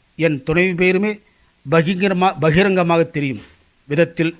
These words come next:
நாங்கள் பணியாற்ற நேர்ந்தது என்பது எனது துரதிர்ஷ்டமாகும். இதையே நீங்கள் மிகப்படுத்தி கூறியிருக்கிறீர்கள். என் பெற்றோர் எனக்கு அளித்த கல்வியை நான் பயன்படுத்தி எனது கடமை.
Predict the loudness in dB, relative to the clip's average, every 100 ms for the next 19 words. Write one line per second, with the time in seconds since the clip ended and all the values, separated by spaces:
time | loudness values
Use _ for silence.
0 | -6 -4 -2 -4 -2 0 0 -2 -6 -4
1 | -4 -6 -8 -14 _ _ _ _ _ _
2 | _ 0 2 4 4 2 -2 _ _ _
3 | 0 0 0 0 -2 -2 -2 -2 -2 -6
4 | _ _ _ -4 2 4 4 2 0 2
5 | 2 2 0 0 0 -2 -2 0 2 2
6 | 0 -6 -4 -6 -8 -20 _ _ _ _
7 | _ -2 -2 0 0 2 4 4 2 2
8 | 2 0 -2 0 2 4 4 2 -2 -14
9 | _ _ -20 -20 -20 _ _ _ _ _
10 | _ _ _ _ _ _ _ _ _ _
11 | 2 2 4 2 2 2 2 2 0 0
12 | 0 0 0